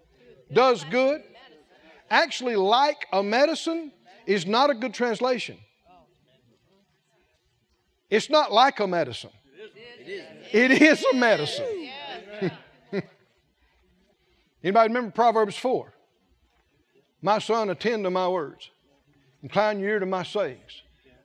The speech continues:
Speaker 1: Don't let them depart from your eyes. Keep them in the midst of your heart.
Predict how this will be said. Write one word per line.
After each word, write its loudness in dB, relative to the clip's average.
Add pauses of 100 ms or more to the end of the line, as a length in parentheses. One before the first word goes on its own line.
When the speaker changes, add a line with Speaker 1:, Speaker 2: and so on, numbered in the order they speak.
Speaker 1:
Don't 0
let 2
them -4
depart 0
from -6
your 0
eyes. 2
Keep -4
them -6
in -6
the -4
midst -4
of -6
your -4
heart. -8